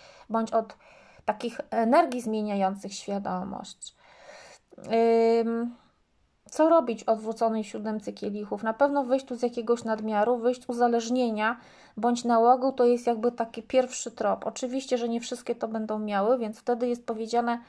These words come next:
yy, <clears throat> zacznij stąpać mocniej po ziemi. Trzeba po prostu wyjść z jakiegoś oderwania od rzeczywistości, bo twoje plany są nierealne.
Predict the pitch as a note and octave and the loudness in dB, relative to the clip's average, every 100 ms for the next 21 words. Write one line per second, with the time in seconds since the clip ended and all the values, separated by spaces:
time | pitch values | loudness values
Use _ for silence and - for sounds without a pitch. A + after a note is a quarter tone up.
0 | - - _ _ _ - A#3 A#3 A#3 A#3 | -20 -20 _ _ _ -4 2 4 4 4
1 | A3+ A3+ A3 B3 B3 A#3 C4 C4+ C#4 C4+ | 4 2 0 0 0 4 4 4 -2 -2
2 | C#4 C4 B3+ B3+ B3 B3+ B3 B3 B3 A#3 | 0 2 2 2 0 0 -4 -2 -2 0
3 | A3+ G3+ G3 - A3 A#3+ A#3+ A3+ B3 A#3+ | 0 -2 -4 -2 -2 -2 -4 -6 -6 -6
4 | B3 G#3+ B3+ C4+ - A#3 A#3+ A#3 A#3+ A#3+ | -8 -2 -2 -2 -4 -6 -6 -2 -2 -2
5 | A3 A#3 A#3 A#3+ A#3 A3 G#3+ A3 A3 A3+ | -2 0 2 0 0 -4 -6 -12 -12 -14
6 | - A3 G#3 G#3+ G#3+ - A3 A3+ A#3+ B3 | -2 -2 -2 -6 -8 -4 -4 2 2 2
7 | B3 A3+ A3 A3 G#3+ G#3+ G3+ F#3+ A3+ | -4 -4 0 0 0 -2 -4 -6 -10